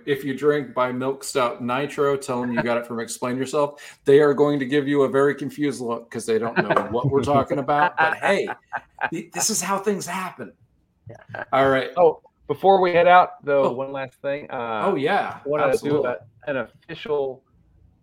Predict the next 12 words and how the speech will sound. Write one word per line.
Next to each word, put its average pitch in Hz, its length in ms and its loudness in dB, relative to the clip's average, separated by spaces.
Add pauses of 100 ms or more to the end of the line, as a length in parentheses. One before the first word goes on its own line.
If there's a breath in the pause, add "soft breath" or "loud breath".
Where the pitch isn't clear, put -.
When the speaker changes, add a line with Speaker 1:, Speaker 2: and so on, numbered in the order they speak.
Speaker 2:
'cause 113 260 -6
we're 113 160 -8
so 107 240 -6
official 101 420 -10
here. 98 400 -14
Speaker 1:
Yes, 107 380 -8
Speaker 2:
An 120 80 -8
Speaker 1:
yeah. 117 60 -8
Speaker 2:
official 160 500 -4
Explain 143 480 -8
Yourself, 127 540 -8 (120)
uh, 107 140 -12